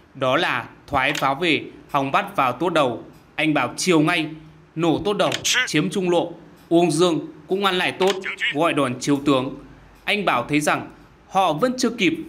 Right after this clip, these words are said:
phối hợp các quân mạnh với nhau. Mặt khác, anh có tốt lộ sáu vô cùng mạnh, chủ động thoái tượng về đường đáy. Nước cờ đầy khí chất.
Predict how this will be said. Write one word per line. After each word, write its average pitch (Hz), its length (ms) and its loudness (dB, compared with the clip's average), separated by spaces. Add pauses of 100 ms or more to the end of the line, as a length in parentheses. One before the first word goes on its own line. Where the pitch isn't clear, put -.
(180)
phối 151 180 2
hợp 208 240 4
các 220 200 0
quân 202 140 -2
mạnh 180 260 -2
với 151 140 2
nhau. 185 340 0 (320)
Mặt 160 200 -2
khác, 208 200 -2 (400)
anh 160 280 0
có 147 120 4
tốt 196 160 2
lộ 196 160 2
sáu 139 400 -2 (140)
vô 226 220 2
cùng 151 140 6
mạnh, 156 240 0 (340)
chủ 170 180 4
động 208 280 0 (280)
thoái 165 280 0
tượng 240 240 2 (100)
về 160 120 4
đường 151 220 2
đáy. 131 240 -2 (360)
Nước 247 240 0
cờ 180 120 4 (360)
đầy 208 360 4
khí 208 200 -2
chất. 262 320 -2